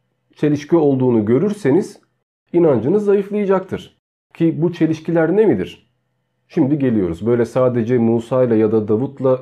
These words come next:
özetlenecek şeyler değil bunlar. Şimdi size sorayım. Gerçekten de objektif ve dürüst bir şekilde kendi içinizde muhakeme etmeye çalışın. Gerçekten bir tanrının yollamış olduğu bir kitapta çelişki olabilir mi?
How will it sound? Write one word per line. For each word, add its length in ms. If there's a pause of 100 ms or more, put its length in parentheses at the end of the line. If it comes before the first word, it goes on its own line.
özetlenecek 640
şeyler 400
değil 220
bunlar. 460 (280)
Şimdi 360
size 240
sorayım. 460 (680)
Gerçekten 560
de 60
objektif 640
ve 140
dürüst 300
bir 40
şekilde 640 (120)
kendi 300
içinizde 420
muhakeme 480
etmeye 300
çalışın. 340 (920)
Gerçekten 720
bir 180
tanrının 500
yollamış 500
olduğu 340
bir 160
kitapta 520
çelişki 400
olabilir 420
mi? 220